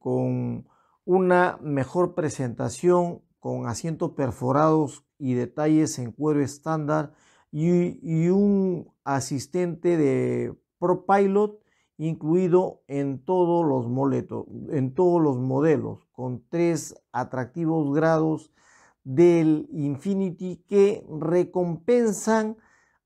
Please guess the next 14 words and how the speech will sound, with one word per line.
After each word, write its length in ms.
a 260
los 300
compradores 1300
que 100
buscan 840
lujo, 720
que 120
buscan 840
una 380
mejor 640
presentación 1040
y 140
características 1160
únicas. 720